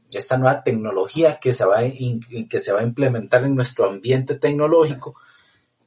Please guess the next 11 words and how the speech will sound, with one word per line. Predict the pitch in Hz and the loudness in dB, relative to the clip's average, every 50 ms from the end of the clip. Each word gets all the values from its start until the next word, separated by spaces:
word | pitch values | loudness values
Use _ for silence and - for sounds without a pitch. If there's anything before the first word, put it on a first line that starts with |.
| _ - | _ -2
enganchar | 143 135 127 120 117 117 107 110 110 107 - - 165 175 196 196 | -2 0 0 0 2 2 2 0 0 -4 -4 0 0 2 2 2
a | 190 | 2
las | 180 170 147 | 2 0 0
diferentes | 143 135 - 143 131 135 139 139 147 135 - - | -2 -2 -2 -2 -2 -2 -2 -4 -4 -4 -6 -4
personas | - 135 120 - - 131 131 131 123 123 - | -2 -2 -2 0 -2 -2 -2 -2 -4 -4 -4
que | - 117 | -2 -2
van | 107 113 117 | -2 -2 -2
a | 123 123 | -4 -4
trabajar, | - 127 123 120 120 117 147 139 143 147 - _ _ _ _ _ _ _ _ _ _ _ _ _ _ _ _ _ _ _ _ _ | -2 0 2 2 2 2 2 0 0 -2 -4 _ _ _ _ _ _ _ _ _ _ _ _ _ _ _ _ _ _ _ _ _
operar | 123 123 120 - - 233 117 139 160 208 220 202 | 0 0 2 0 0 0 2 4 4 4 4 4
esto | 196 185 185 - - 214 226 233 - | 2 2 2 -2 -6 -8 -8 -8 -10